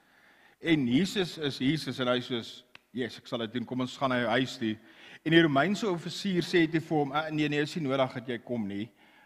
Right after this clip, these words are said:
Ehm, ek, my huis is onrein,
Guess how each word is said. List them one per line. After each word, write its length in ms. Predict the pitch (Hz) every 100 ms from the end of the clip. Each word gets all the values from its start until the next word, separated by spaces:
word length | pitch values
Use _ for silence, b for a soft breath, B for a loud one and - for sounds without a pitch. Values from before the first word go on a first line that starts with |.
| b
Ehm, 440 | - 104 104 101 95 _ _ - - -
ek, 260 | 117 -
my 140 | 127 117
huis 240 | 110 110
is 160 | 139 -
onrein, 720 | 120 110 107 117 92 98 117